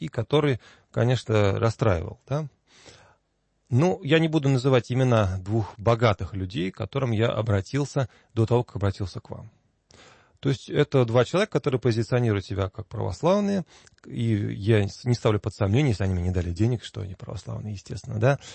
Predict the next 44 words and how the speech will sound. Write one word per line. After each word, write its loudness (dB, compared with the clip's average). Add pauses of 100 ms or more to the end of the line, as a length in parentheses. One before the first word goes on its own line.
(220)
Но 4
речь 2
идет -2
о 4
том, 0
что 0
один 2
из -2
них -4
просто -4
вообще -4
мне 0
никак 0
не 2
ответил, 0 (340)
а 2
другой 4
ответил -2
через 0
общего 0
знакомого 0
нашего, 0
сказав, -2
что -2
не 2
считает 2
меня 0
своим -4
единомышленником, -2
поэтому -6
издавать -2
мою -2
книгу -6
и -10
как-то -10
спон-, -4
спонсировать -2
он -2
не 0
готов. -6 (920)
Вот. 4 (220)
Ну 2
что 2
ж, -12